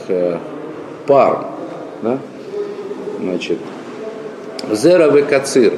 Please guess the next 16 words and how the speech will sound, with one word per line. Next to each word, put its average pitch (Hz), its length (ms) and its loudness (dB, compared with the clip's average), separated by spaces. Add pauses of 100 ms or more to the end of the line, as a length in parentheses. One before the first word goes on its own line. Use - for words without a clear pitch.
то 101 100 6
есть 92 340 0 (100)
посев 180 500 4
и 143 60 8
жатва. 117 500 4 (1400)
Э, 90 500 4
Мидраш 120 480 4
понимает 139 640 4
эти 139 200 6
слова, 160 480 6
то 202 140 0
есть 107 120 0
одно 113 240 4
из 104 100 2
объяснений 113 560 4
Мидраша, 101 580 2